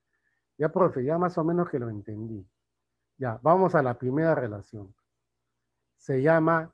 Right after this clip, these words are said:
cuadrado del cateto. ¿Cómo es eso? Fácil. Miren esa relación sencillita. A cuadrado es B por M. C cuadrado B por M. ¿Cómo lo interpreto?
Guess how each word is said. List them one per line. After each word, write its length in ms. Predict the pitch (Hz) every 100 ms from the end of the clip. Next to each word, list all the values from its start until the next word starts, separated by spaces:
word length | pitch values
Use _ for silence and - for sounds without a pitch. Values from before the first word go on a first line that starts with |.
| _
cuadrado 1000 | 127 127 127 127 123 151 185 185 175 180
del 340 | 151 127 110 -
cateto. 720 | 110 107 _ 113 101 _ 101 _ _ _ _ _ _ _ _ _ _ _ _ _ _ _ _ _ _
¿Cómo 220 | - 311 254
es 120 | -
eso? 360 | 135 - 107 - _
Fácil. 520 | - 190 - - 127 131
Miren 240 | 226 330
esa 240 | 349 233
relación 480 | 190 147 131 - 180
sencillita. 840 | - 131 117 - 120 117 - 107 101 _ _ _ _ _ _ _ _ _ _
A 280 | 190 220 -
cuadrado 720 | 156 151 151 190 208 202 214
es 120 | 151
B 200 | 135 165
por 280 | 175 139 131
M. 280 | 147 110 98 104 _ _ _ _ _ _ -
C 340 | - 208 220
cuadrado 720 | - 170 160 170 202 208 185
B 180 | 143 156
por 300 | 151 131 123
M. 320 | 120 101 101
¿Cómo 240 | - 220 226
lo 60 |
interpreto? 840 | 185 175 156 151 175 143 - -